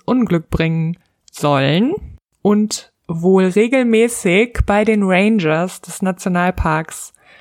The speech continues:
Päckchen zurückgeschickt wurden. Und dann wurde darum gebeten, dass die Steine bitte wieder zurückgelegt werden sollen, weil der Absender schon ganz verzweifelt war. Und das wird dann wohl auch gemacht. Und dann ist auch alles wieder gut.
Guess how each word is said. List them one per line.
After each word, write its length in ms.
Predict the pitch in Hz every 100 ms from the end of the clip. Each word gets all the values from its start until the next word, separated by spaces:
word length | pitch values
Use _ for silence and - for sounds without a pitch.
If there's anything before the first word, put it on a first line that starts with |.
| _ -
Päckchen 420 | - 220 - 226
zurückgeschickt 760 | - 208 214 196 - 175 - -
wurden. 480 | 160 160 160 165 175 - -
Und 140 | 196 190
dann 160 | 185
wurde 160 | 202 208
darum 280 | 190 196 226
gebeten, 360 | 208 208 214
dass 140 | 190 -
die 80 | 208
Steine 300 | - 185 196
bitte 200 | 196 190
wieder 180 | 185 180
zurückgelegt 600 | - 202 240 226 247 -
werden 200 | 202 202
sollen, 340 | 202 202 208 - - - _
weil 360 | 170 175 175 175 _ _ -
der 140 | 165
Absender 420 | 170 - 165 165
schon 160 | 160 175
ganz 160 | 160 156
verzweifelt 560 | - - 156 - 156 -
war. 300 | 156 156 175
Und 440 | 156 - - -
das 400 | 165 - - - - - - -
wird 200 | 185 185
dann 200 | 185 175
wohl 160 | 175 170
auch 360 | - 165 - -
gemacht. 1080 | 147 147 170 294 - - - - - - - -
Und 160 | 214 208
dann 160 | 196 190
ist 160 | -
auch 140 | 185 -
alles 360 | 180 175 -
wieder 200 | 196 208
gut. 520 | 214 175 165 - -